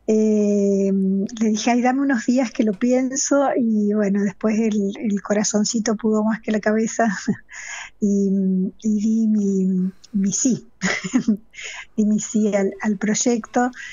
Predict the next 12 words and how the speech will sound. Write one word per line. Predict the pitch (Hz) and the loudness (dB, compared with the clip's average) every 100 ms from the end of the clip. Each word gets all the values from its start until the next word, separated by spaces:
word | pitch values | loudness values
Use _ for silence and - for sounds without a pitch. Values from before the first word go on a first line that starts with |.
| - - | -10 -2
Eh, | 208 202 196 190 | 2 2 2 2
bueno, | 190 185 185 185 185 190 226 208 185 190 - - 294 | 2 2 2 0 0 -2 -2 0 0 -2 -6 -12 -2
además | 214 208 220 - | 0 2 0 2
sabiendo | 214 214 233 226 | 2 2 2 2
cuáles, | 220 214 214 - - - - | 2 2 2 -2 -12 -14 -2
cuáles | 220 220 | 0 2
iban | 220 226 | 2 2
a | 214 | 0
ser | - 220 | 0 0
las | 214 - | 2 2
obras | 277 277 254 240 | 2 2 2 0
que, | - 202 190 | 0 -2 -2